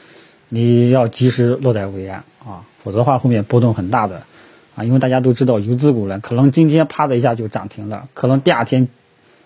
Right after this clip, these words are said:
对吧，直接跌停价低开啊，所以创业板制度，创业板的这个制度大家一定要小心，可以去打打新啊，打打新呢基本上是没什么问题的，如果说遇到肉签了还是比较不错的啊，可以买一些权重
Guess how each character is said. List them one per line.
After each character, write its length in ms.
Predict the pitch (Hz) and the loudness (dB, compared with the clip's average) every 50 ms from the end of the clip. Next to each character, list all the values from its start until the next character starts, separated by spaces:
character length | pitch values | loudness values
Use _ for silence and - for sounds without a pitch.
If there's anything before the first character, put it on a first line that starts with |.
| _ _ | _ _
对 100 | - 120 | -4 -4
吧， 160 | 120 110 117 - | -4 -4 -4 -6
直 120 | - 135 131 | -4 -2 2
接 340 | 143 160 165 165 160 160 - - _ _ | 4 6 6 6 6 4 0 -4 _ _
跌 120 | - 151 | 0 2
停 160 | 135 143 139 | 4 4 4
价 160 | 139 156 123 110 | 4 2 0 -2
低 200 | - - 135 127 | -2 -2 -2 -2
开 240 | - 143 139 - - _ _ _ _ _ _ _ _ _ | -2 -4 -6 -6 -10 _ _ _ _ _ _ _ _ _
啊， 180 | - - - _ _ _ _ _ _ _ _ _ _ _ - | -20 -20 -20 _ _ _ _ _ _ _ _ _ _ _ 0
所 100 | - 160 | 2 4
以 260 | 160 156 147 143 135 | 6 6 6 6 4
创 200 | 139 - 196 165 | 2 0 0 2
业 60 | 156 | 2
板 180 | 131 117 107 110 | 2 2 -2 -2
制 140 | - - 151 | -4 -4 0
度， 260 | 147 143 131 120 - _ - | 0 0 0 -2 -6 _ -8
创 180 | - - 160 | -2 0 2
业 60 | 147 135 | 2 2
板 200 | 117 107 101 104 | 0 -2 -2 -2
的 120 | 117 120 | -2 -2
这 120 | 113 127 | -2 -4
个 140 | 110 110 107 | -4 -4 -6
制 160 | 107 - 139 | -4 -4 -2
度 80 | 113 113 | -2 -2
大 100 | 101 110 | -4 -4
家 120 | 113 113 113 | -4 -4 -4
一 80 | 107 | -4
定 100 | 107 120 | -4 -4
要 40 | 117 | -6
小 140 | 110 117 104 | -6 -8 -10
心， 200 | - - 120 120 | -10 -10 -10 -6
可 120 | - - 139 | 0 2 2
以 100 | 143 135 | 2 4
去 140 | 135 143 127 | 4 2 2
打 120 | - 127 | 2 -2
打 140 | 127 117 98 | -4 -4 -6
新 220 | - - 131 131 - | -2 -2 -2 -2 -2
啊， 140 | 127 104 107 | -6 -4 -2
打 100 | 135 135 | -2 0
打 100 | 139 123 | 0 0
新 200 | 120 - 147 151 | 2 4 4 4
呢 80 | 135 | 4
基 120 | 117 - 110 | 2 -2 -6
本 120 | 104 104 | -6 -4
上 100 | 107 110 | -4 -4
是 100 | 110 110 | -4 -6
没 160 | 98 98 104 | -6 -4 -6
什 80 | 107 110 | -6 -6
么 80 | 107 107 | -6 -4
问 140 | 117 117 101 | -4 -6 -6
题 140 | 92 - 98 | -8 -10 -14
的， 160 | 90 98 - - _ _ - - - - _ _ | -14 -16 -18 -20 _ _ -20 -20 -20 -20 _ _
如 120 | 117 120 | -2 0
果 80 | 127 123 | 2 4
说 320 | 135 131 131 131 131 127 | 4 4 6 4 2 0
遇 200 | 123 113 120 131 | 0 2 2 4
到 120 | 131 120 | 4 4
肉 240 | 117 123 147 131 110 | 4 2 2 0 0
签 260 | 98 - - 127 117 | -2 -6 -6 -6 -4
了 140 | 117 113 95 | -4 -4 -6
还 120 | 90 - 110 | -8 -8 -8
是 80 | 107 | -8
比 80 | 98 104 | -8 -8
较 120 | 101 95 | -10 -10
不 120 | - - 98 | -10 -12 -14
错 220 | - - 123 110 | -12 -10 -12 -12
的 80 | 104 - _ _ _ - | -12 -16 _ _ _ -18
啊， 80 | 92 - - _ _ _ _ _ _ _ _ - - _ _ _ _ _ _ _ | -18 -18 -20 _ _ _ _ _ _ _ _ -20 -20 _ _ _ _ _ _ _
可 80 | 135 | 2
以 80 | 135 135 | 4 4
买 160 | 135 117 117 | 4 4 4
一 100 | 131 135 | 4 4
些 300 | 127 147 143 139 135 135 | 4 4 4 4 4 2
权 260 | 131 - - 123 131 | 0 -2 0 0 2
重 220 | 139 170 147 - | 2 2 0 0